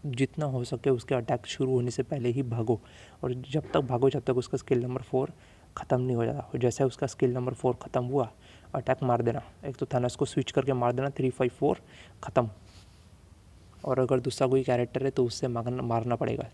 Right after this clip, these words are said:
जैसे स्पाइडरमैन का skill होगा तो skill number three और फ़ोर और फ़ाइव मारना पड़ेगा, तो उससे भी मर जाएगा।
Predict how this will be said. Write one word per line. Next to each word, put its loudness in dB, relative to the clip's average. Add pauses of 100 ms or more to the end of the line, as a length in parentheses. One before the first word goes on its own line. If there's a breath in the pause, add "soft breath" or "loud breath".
(100)
जैसे 0
स्पाइडरमैन -2
का 0
skill -2
होगा 2
तो -2
skill -4
number -6 (100)
three -4 (600 loud breath)
और -2
फ़ोर 2
और 2
फ़ाइव 0
मारना 0
पड़ेगा, -4
तो -2
उससे 0
भी 2
मर 4
जाएगा। 2